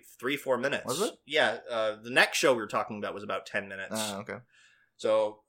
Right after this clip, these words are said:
Speaker 1: that's an interesting segue onto our next show, uh, Senryu Girl. Once again, another kind of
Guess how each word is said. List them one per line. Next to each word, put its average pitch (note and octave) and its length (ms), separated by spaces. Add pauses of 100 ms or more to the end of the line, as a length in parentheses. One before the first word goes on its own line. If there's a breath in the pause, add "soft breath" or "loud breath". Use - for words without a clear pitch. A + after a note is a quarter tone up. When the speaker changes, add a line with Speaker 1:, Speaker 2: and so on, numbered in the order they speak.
Speaker 1:
that's C#3+ 260
an B2+ 220
interesting C3 420
segue C#3 460
onto B2 240
our A#2 80
next A2+ 240
show, B2+ 280
uh, A2+ 160
Senryu G3 600
Girl. G2+ 420 (200)
Once G4+ 200
again, G#3+ 280
another G3+ 640
kind F#3+ 160
of F#3 80